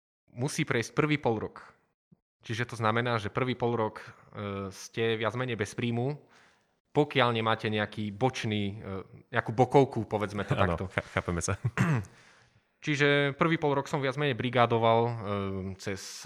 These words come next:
Speaker 1: študentské centra, čo prišlo, aby som mal nejaký ten príjem.
Speaker 2: Mhm.
Speaker 1: A potom už po tom, e, prehodnotení, čiže po prvom pol roku, e, s-, som bol, povedzme,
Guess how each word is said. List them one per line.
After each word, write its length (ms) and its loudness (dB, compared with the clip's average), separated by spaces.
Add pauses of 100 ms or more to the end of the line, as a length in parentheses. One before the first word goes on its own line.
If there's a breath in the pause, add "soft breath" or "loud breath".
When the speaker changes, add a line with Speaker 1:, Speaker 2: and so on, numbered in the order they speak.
Speaker 1:
študentské 560 -6
centra, 640 0 (400)
čo 160 -2
prišlo, 320 -2
aby 160 -2
som 160 2
mal 80 4
nejaký 240 0
ten 160 -8
príjem. 320 -6
Speaker 2:
Mhm. 240 0 (540 loud breath)
Speaker 1:
A 240 4
potom 320 0
už 80 -6
po 160 -4
tom, 160 0
e, 160 0
prehodnotení, 720 0
čiže 240 -8
po 160 -6
prvom 240 0
pol 160 -6
roku, 400 -4
e, 20 -10 (880 soft breath)
s-, 400 -16 (160)
som 480 -2 (240)
bol, 400 -2 (880)
povedzme, 320 -2